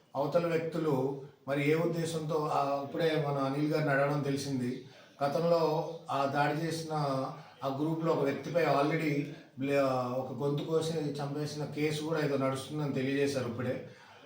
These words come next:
ఎవరైనా కానీ అవతల వారు ఎటువంటి వారైనా ఎవరి ప్రోత్సాహంతో జరిగిందో పోలీస్ డిపార్ట్‌మెంట్ వారిని, లోకల్ ఎస్హెచ్ఓ గారిని వీళ్ళు already కంప్లైంట్ చేయడం జరిగింది.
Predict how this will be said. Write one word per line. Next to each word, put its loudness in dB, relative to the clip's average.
ఎవరైనా 8
కానీ 4
అవతల 4
వారు 4
ఎటువంటి 0
వారైనా 0
ఎవరి 6
ప్రోత్సాహంతో 6
జరిగిందో 0
పోలీస్ 2
డిపార్ట్‌మెంట్ 2
వారిని, 0
లోకల్ 2
ఎస్హెచ్ఓ -2
గారిని 0
వీళ్ళు 2
already 2
కంప్లైంట్ 0
చేయడం 4
జరిగింది. 0